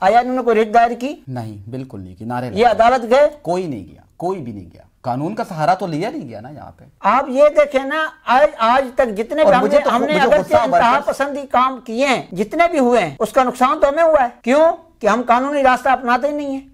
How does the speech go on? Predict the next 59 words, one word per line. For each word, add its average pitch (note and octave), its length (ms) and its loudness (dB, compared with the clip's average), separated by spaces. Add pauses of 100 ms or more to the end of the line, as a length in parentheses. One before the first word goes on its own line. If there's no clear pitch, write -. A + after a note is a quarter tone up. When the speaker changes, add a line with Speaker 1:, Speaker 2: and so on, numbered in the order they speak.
Speaker 1:
और B3 140 4
उसमें D4 240 0
मैं D4+ 140 4
खुल C#4 200 0
के D#4+ 100 2
आज C4+ 220 2
बात A#3+ 260 2
करूँ C4 320 -2
तो A#3+ 100 -2 (360)
सिर्फ C#4 240 2
हमारे B3+ 220 2
Speaker 2:
नहीं। B3+ 100 -2
Speaker 1:
पेट B3 220 0
पूजा B3+ 240 2
होती A#3+ 240 -2
है। A#3 80 -6
Speaker 2:
नहीं, B2+ 260 -6
बस A#2+ 240 -10
ठीक D#3+ 180 -8
है, C3+ 120 -4
it's D#3+ 200 -10 (120)
okay, D#3+ 340 -2
हम D3 260 -6
गुफ्तगू C3+ 380 -8
खत्म D3+ 300 -8
करते B2 300 -10
हैं। C#3+ 220 -12 (140)
मजहबी C#3+ 360 -8
तबकों A#2+ 380 -14
को A#2+ 220 -16 (120)
क्या A#2+ 120 -10
करना F#2 300 -18
होगा? F#2 340 -18 (320)
आप A#2 180 -6
अगर - 40 0
Speaker 1:
मजहबी A3+ 200 2
Speaker 2:
जमातों - 200 2
के - 80 0
Speaker 1:
तबकों - 140 2
Speaker 2:
नाम D3 120 2
Speaker 1:
को, - 60 4
Speaker 2:
लेना D#3+ 180 2
चाहें D3 220 -4
तो - 80 -4
खुल G#3+ 60 2
के F#3 80 0
Speaker 1:
मजहब C4 180 0
Speaker 2:
ले - 60 -2
Speaker 1:
की, B3 60 -6
Speaker 2:
सकते C4 240 -4
हैं। A3 100 -12
Speaker 1:
मजहबी A3+ 400 -2
तबकों A#3 380 -4
को A#3 120 -6
यही G3+ 220 -6
होना G#3 240 -8
चाहिए, F3+ 680 -10
जो F3 300 0
भी A3+ 520 -10